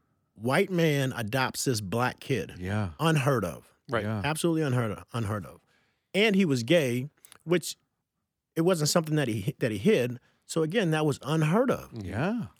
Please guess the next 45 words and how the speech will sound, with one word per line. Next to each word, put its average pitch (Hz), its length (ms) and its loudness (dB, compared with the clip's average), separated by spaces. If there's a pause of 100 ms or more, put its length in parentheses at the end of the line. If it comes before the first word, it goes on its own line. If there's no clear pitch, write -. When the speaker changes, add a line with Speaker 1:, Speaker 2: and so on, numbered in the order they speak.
Speaker 1:
So 185 180 2
one 220 240 2
day 226 140 6
it 190 80 4
occurred 233 300 2
to 190 60 0
me 160 140 2
that 131 220 2
if 175 180 2 (140)
I 180 180 0
had 196 260 2
arrived 165 500 0
at 135 80 0
his 151 200 2
house 82 420 -4 (340)
and 127 120 -2
had 131 260 -2 (400)
gone 180 300 4
through 143 220 0
everything 196 360 0
that 175 100 2
I 165 60 2
had 143 160 -2
gone 147 220 2
through 139 200 0
as 110 100 -2
a 101 60 -6
child, 104 560 -2 (300)
none 196 260 2
of 202 80 2
it 151 80 4
made 139 240 2
any 107 180 -2
sense. - 480 -2 (1040)
So 151 220 0
there 147 120 0
had 185 300 0
to 165 60 0
be 135 160 2
a 120 60 2
meaning 123 480 0
with, - 280 -18
behind 82 440 -12
it. 82 100 -20
Speaker 2:
Yeah. 80 220 -14